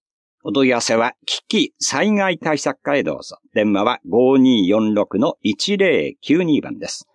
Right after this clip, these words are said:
隅地板二面に二次元コードが掲載されています。清掃作業職員募集。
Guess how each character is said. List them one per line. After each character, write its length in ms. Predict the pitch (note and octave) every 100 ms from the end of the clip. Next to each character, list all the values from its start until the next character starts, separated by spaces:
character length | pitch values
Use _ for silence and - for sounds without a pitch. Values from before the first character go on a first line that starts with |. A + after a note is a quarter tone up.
| _ _ _ -
隅 300 | - G#2+ G2+
地 60 |
板 180 | G2+ G#2+
二 240 | F2+ F#2
面 300 | A2 C3+ B2+
に 120 | A#2 F#2
二 180 | F2+ G2
次 140 | C3+
元 240 | F#3 F3 D#3
コ 180 | D#3+
ー 20 | A2
ド 120 | G2+
が 160 | C#3+
掲 240 | - F2 D2+
載 200 | D2 C#2
さ 200 | - C2+
れ 100 | B1+
て 180 | - G#1+
い 100 | -
ま 120 | -
す。 240 | - - _ _ _ _ _ _ _ _ _ _ _ _ _ -
清 220 | - F3
掃 400 | A3+ - A#3+ A3
作 200 | - G#3+
業 220 | G#3 G3+
職 380 | F#3+ F#3+ - D#3+
員 240 | D3 F3+
募 160 | D3 D#2
集。 320 | - C#2+ A#2+